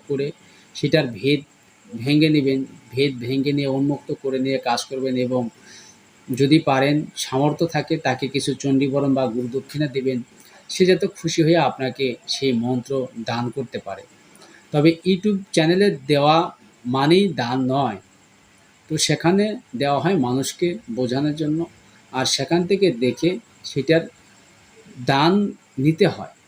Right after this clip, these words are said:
সেটাকে আর যদি আপনাকে ওই গুরু আপনাকে বলে যে, "ঠিক আছে, এই মন্ত্রটি তোমাকে দান করলাম বা আজ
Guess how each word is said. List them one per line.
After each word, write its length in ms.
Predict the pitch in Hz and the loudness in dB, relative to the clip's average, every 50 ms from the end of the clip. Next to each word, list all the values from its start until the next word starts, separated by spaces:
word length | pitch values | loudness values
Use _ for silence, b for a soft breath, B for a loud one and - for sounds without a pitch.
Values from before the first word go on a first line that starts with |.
| _ - | _ -18
সেটাকে 600 | - - - 143 123 151 165 165 165 - 196 196 | -12 -8 -6 -4 0 2 2 2 4 2 2 2
আর 100 | 185 175 | 2 2
যদি 320 | 131 139 139 127 143 147 143 | 0 -2 -2 0 0 2 2
আপনাকে 400 | 135 117 135 147 139 - 180 170 - - | 0 0 -2 -4 -2 -2 -2 -2 0 0
ওই 160 | 165 208 220 | 0 0 0
গুরু 300 | 180 156 151 151 156 160 | 0 0 0 2 4 4
আপনাকে 540 | 143 131 - - 139 127 - 151 147 156 170 - b b b b b - | 2 2 -2 -4 -6 -4 -2 -2 -2 -2 -2 -6 b b b b b -2
বলে 240 | 127 139 143 143 143 | 0 2 2 4 2
যে, 60 | 147 135 | 2 0
"ঠিক 220 | - - 139 131 151 | 0 -4 -2 0 0
আছে, 220 | 151 143 - 202 | -2 0 2 2
এই 60 | 190 | 4
মন্ত্রটি 460 | 160 127 123 127 120 117 135 131 175 170 | 4 4 4 2 2 0 -2 -2 -4 -4
তোমাকে 400 | - 139 127 127 123 123 135 127 | -2 -2 -2 -2 -2 -2 -2 -2
দান 280 | 113 123 120 120 120 | -2 -2 -2 -2 -2
করলাম 300 | 113 - 151 165 170 160 | -2 -2 0 0 0 0
বা 140 | 139 127 120 | 0 0 0
আজ 100 | 120 | 0